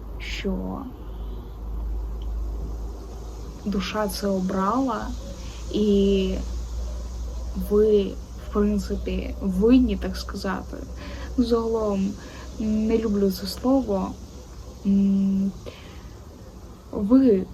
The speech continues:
зробили так своїми діями, своїми словами, там, думками і так далі. Тому, будь ласка, всі претензії до вас, а не до світу,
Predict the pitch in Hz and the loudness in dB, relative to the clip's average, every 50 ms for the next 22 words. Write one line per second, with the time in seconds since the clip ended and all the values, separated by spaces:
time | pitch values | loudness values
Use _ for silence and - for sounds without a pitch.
0 | - 202 190 214 214 220 196 202 220 208 196 190 190 190 185 - 208 208 - - | -6 -2 2 4 6 6 6 6 6 6 6 4 2 -2 -2 -2 -2 -2 -2 -4
1 | - - - - 214 214 208 202 196 190 208 247 262 262 233 208 196 190 185 196 | -6 -8 -6 -4 -2 0 2 2 2 4 6 6 6 6 6 4 2 0 0 -2
2 | 208 208 - - - 202 196 196 196 196 190 190 185 185 185 - - - - - | -4 -6 -10 -8 -6 -2 -2 0 2 2 2 0 0 -2 -4 -6 -8 -10 -10 -10
3 | - - 202 196 190 196 208 214 226 226 220 208 196 190 190 - - - - - | -6 -2 0 0 2 2 2 2 2 2 0 0 0 0 -2 -4 -6 -8 -10 -14
4 | - - - 208 208 202 190 196 196 202 190 - - 208 214 220 214 208 202 196 | -14 -12 -10 -6 -4 -2 2 4 4 4 2 2 2 2 2 2 2 2 2 0
5 | 190 185 202 196 190 190 185 202 202 196 190 185 190 - - - - - - - | 0 -2 -4 -4 -4 -2 0 0 2 0 0 -2 -4 -6 -10 -14 -18 -18 -18 -16
6 | - - - - - - 208 208 208 208 208 208 208 208 202 202 202 - - - | -16 -16 -14 -8 -2 2 4 6 6 6 6 4 4 2 2 0 -2 -4 -6 -12
7 | - - - - - - - - - - - - - - - - - - - - | -14 -16 -16 -16 -14 -16 -16 -16 -18 -18 -18 -18 -16 -16 -16 -16 -16 -12 -8 -4
8 | 202 208 196 220 226 240 247 240 - 247 208 196 - - - 254 - 254 254 - | -2 0 0 2 2 0 0 -2 -2 -4 -4 -2 2 6 6 6 8 6 2 6
9 | - 254 262 254 240 240 226 226 208 196 220 226 220 240 240 226 202 202 - - | 8 12 12 12 12 10 8 4 4 6 6 6 6 6 4 4 4 2 -2 -8
10 | - - - - - - - - 220 214 214 208 208 202 202 202 196 190 208 202 | -12 -12 -12 -10 -10 -8 -4 -2 0 2 4 4 4 4 4 2 2 2 2 2
11 | 190 - - - - 214 233 247 247 - - 214 208 202 202 | 0 0 -4 -4 -2 0 4 4 2 4 4 4 4 4 4